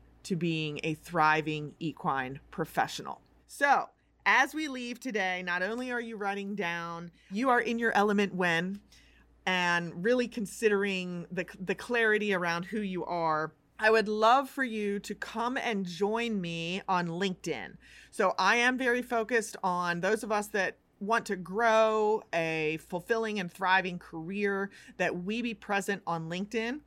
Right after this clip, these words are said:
If you are not there, I'd encourage you, it's very simple to start that process to set up a LinkedIn profile. But I want you to connect with me, and I want you to come and join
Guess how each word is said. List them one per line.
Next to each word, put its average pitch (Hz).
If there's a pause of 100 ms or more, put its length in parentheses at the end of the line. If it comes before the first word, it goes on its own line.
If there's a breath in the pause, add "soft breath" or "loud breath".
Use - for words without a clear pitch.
If 196
you 202
are 170
not 180
there, 208
I'd 175
encourage 175
you, 190
it's 165
very 165
simple 214
to 190
start 185
that 175
process 185
to 180
set 170
up 180
a 180
LinkedIn 170
profile. 175 (440 loud breath)
But 208
I 196
want 202
you 277
to -
connect 196
with 269
me, 277 (360)
and 190
I 196
want 226
you 339
to 392
come 277
and 240
join 196